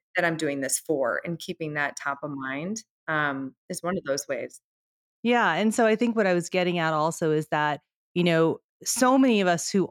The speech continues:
Speaker 2: are wired in this way to always be going for the next goal, for the next improvement, you know, we have a lot of people at Beyond and, and the people that we both coach and, and help and people who are students with us, they're very highly motivated.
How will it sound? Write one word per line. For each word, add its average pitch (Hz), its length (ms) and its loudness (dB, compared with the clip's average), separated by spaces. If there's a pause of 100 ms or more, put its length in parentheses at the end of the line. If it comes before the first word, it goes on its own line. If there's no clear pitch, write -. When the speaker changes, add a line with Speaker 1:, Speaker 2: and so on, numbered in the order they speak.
Speaker 2:
are 196 320 2
wired 165 520 0
in 160 100 -2
this 156 220 -2
way 151 400 0
to 156 200 -6 (160)
always 190 460 2
be 180 120 0
going 156 340 0
for 165 120 -6
the 156 120 -2
next 143 380 -6
goal, 143 380 -2
for 156 80 -6
the 165 100 -4
next 160 300 -8
improvement, 151 840 -8
you 160 80 -4
know, 147 280 -2 (320)
we 175 80 -2
have 190 100 0
a 220 40 2
lot 233 200 4
of - 80 -2
people 170 360 0
at - 240 -2
Beyond 147 440 -2
and, 156 200 -4
and 160 300 -6 (120)
the 165 60 -6
people 165 300 -4
that 151 140 0
we 170 240 0 (320)
both 175 220 2
coach 180 540 0
and, 151 300 -4
and 160 160 -4
help 208 420 0
and 151 280 -2
people 165 260 -4
who 151 80 -8
are 147 80 -4
students 196 560 -2
with 165 160 -4
us, 147 220 -2 (800)
they're 220 180 4
very 226 480 2
highly 202 360 2
motivated. 190 840 0